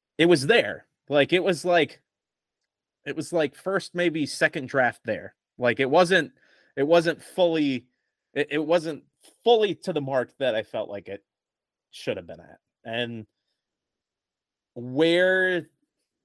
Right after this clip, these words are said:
where his character's left off, which again, we'll get to,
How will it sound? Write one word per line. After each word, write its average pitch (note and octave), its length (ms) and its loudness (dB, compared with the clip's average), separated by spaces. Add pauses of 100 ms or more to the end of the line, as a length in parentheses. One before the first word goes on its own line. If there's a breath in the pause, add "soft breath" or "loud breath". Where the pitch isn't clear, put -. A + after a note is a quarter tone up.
(840)
where D3 120 -4
his D#3 140 -6
character's F3+ 520 -6
left C3+ 280 -4
off, G2 320 -4
which - 180 -12
again, G2 300 -14
we'll A2 160 -6
get F#2+ 220 -10
to, F#2 220 -14